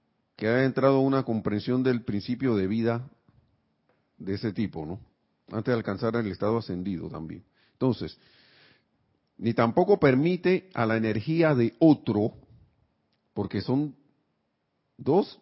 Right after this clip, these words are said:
dos lugares donde puede venir,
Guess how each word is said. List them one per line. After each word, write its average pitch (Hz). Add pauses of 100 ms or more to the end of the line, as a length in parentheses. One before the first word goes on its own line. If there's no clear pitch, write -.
dos 165 (440)
lugares 143
donde 113
puede 139
venir, 113